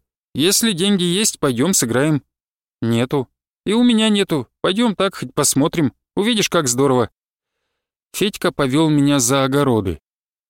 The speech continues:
Мы прошли по краю продолговатого грядой холма, сплошь заросшего крапивой,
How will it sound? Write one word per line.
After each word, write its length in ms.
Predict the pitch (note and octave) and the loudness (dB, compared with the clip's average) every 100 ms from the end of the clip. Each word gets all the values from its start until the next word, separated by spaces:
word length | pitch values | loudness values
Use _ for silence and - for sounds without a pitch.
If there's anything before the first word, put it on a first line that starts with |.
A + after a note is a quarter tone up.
| _ _ | _ _
Мы 120 | F3+ G3+ | -4 -2
прошли 360 | F3 D#3+ F#3+ | 0 0 -2
по 160 | - D3 | -2 -4
краю 340 | - F3 D#3+ | 0 0 0
продолговатого 1040 | C3+ D3 D3 C3+ C#3 E3 F3+ D#3 D3+ C3+ - - | 0 -2 0 2 2 0 0 0 0 0 -4 -4
грядой 460 | C3 D#3 C#3+ D#3+ | 0 0 2 0
холма, 580 | B2+ C3 A#2 A2 D3 F#3+ _ _ - | 0 0 0 2 0 -2 _ _ -6
сплошь 400 | - E3 F3+ C3 | -2 0 0 0
заросшего 560 | D3 E3 D#3 - D3 | 0 0 0 0 -2
крапивой, 640 | - D3 - D#3 D3 C3+ | -2 -4 -2 0 0 0